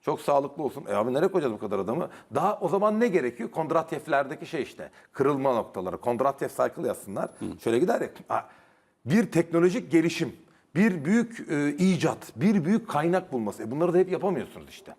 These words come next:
Speaker 2: O zaman, e, bu komplo teorisyenlerinin dediği hadi büyük sıfırlamaya gidelim.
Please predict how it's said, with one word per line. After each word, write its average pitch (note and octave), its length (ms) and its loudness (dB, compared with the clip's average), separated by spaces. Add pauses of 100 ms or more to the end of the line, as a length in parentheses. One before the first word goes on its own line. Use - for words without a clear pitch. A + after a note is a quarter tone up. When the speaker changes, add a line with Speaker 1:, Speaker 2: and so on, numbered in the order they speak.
Speaker 2:
O B2 60 0
zaman, F3+ 380 2
e, D3 380 6 (100)
bu D#3+ 120 2
komplo E3 260 0
teorisyenlerinin D#3+ 680 2
dediği D#3+ 260 4
hadi D#3+ 220 -2
büyük E3+ 180 0
sıfırlamaya C3 500 2
gidelim. F2+ 340 -4